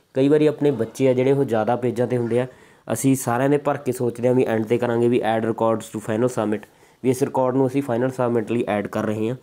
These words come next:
ਤੁਸੀਂ ਜਿਹੜੇ ਪੇਜ 'ਤੇ ਵੀ ਜਿੰਨੇ ਬੱਚਿਆਂ ਦੇ ਅੰਕ ਆ ਜਿਹੜੇ ਉਹ ਐਂਟਰ ਕਰਤੇ, ਭਰਤੇ, ਉਸ ਨੂੰ ਉਸੇ ਪੇਜ 'ਤੇ ਹੀ ਕਰਨਾ, add records to final submit। ਜਿੰਨੇ ਵੀ ਤੁਹਾਡੇ ਪੇਜ ਨੇ, ਮੰਨ ਲਓ ਤੁਹਾਡੇ ਤਿੰਨ ਪੇਜ ਨੇ,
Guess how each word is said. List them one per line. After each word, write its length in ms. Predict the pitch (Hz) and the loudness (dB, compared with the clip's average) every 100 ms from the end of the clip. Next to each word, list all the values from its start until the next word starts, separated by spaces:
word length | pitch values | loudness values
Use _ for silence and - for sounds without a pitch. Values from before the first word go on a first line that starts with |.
| _ - _ _ - | _ -20 _ _ -12
ਤੁਸੀਂ 220 | 123 156 | 0 2
ਜਿਹੜੇ 280 | 127 120 147 | 4 2 4
ਪੇਜ 240 | 147 147 | 4 2
'ਤੇ 140 | 143 151 | 4 2
ਵੀ 80 | |
ਜਿੰਨੇ 260 | 151 139 147 | 4 2 4
ਬੱਚਿਆਂ 300 | 147 143 131 | 2 0 0
ਦੇ 160 | 127 123 | 0 0
ਅੰਕ 320 | 117 113 - | -2 -2 -2
ਆ 60 | 123 | 0
ਜਿਹੜੇ 200 | 120 131 | 2 2
ਉਹ 160 | 123 104 | 2 0
ਐਂਟਰ 260 | 104 117 | -2 -4
ਕਰਤੇ, 340 | 107 104 - 107 | -4 -6 -4 -6
ਭਰਤੇ, 560 | - 139 - - 110 - _ _ - | -2 -4 -4 -4 -4 -4 _ _ -4
ਉਸ 200 | 131 135 | -2 2
ਨੂੰ 120 | 156 120 | 2 2
ਉਸੇ 240 | 123 123 156 | 0 2 4
ਪੇਜ 220 | 147 135 | 4 4
'ਤੇ 80 | 147 | 2
ਹੀ 60 | 143 | 0
ਕਰਨਾ, 340 | 123 104 156 - _ _ _ - | 0 0 -4 -4 _ _ _ -4
add 300 | 120 123 127 | 0 0 2
records 540 | 123 123 110 113 107 - | 0 2 0 0 -2 -4
to 80 | 147 185 - _ _ _ - | -4 -4 -18 _ _ _ -4
final 280 | 123 135 | 2 2
submit। 360 | 131 104 98 95 | 0 -4 -4 -8
ਜਿੰਨੇ 280 | 98 123 135 | -2 2 4
ਵੀ 80 | 143 | 4
ਤੁਹਾਡੇ 280 | 147 135 127 | 4 2 0
ਪੇਜ 220 | 107 101 | 0 -2
ਨੇ, 100 | 104 | -2
ਮੰਨ 180 | 110 117 | 0 2
ਲਓ 100 | 120 | 2
ਤੁਹਾਡੇ 220 | 131 123 | 2 0
ਤਿੰਨ 240 | 123 120 | 0 -2
ਪੇਜ 220 | 120 131 | 2 0
ਨੇ, 120 | 127 | 0